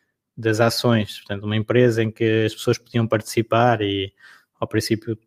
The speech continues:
pessoas achavam ridículo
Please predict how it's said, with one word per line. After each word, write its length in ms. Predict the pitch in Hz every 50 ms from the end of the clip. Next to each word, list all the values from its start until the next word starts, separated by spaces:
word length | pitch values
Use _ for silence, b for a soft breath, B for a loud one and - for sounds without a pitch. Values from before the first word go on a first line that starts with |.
| _ _ _ -
pessoas 280 | - - 113 110 104
achavam 600 | 110 107 - 127 110 107 110 110 110 110 110 110 110 - - -
ridículo 880 | 117 113 117 127 127 123 127 - 117 110 110 110 107 104 104 104 104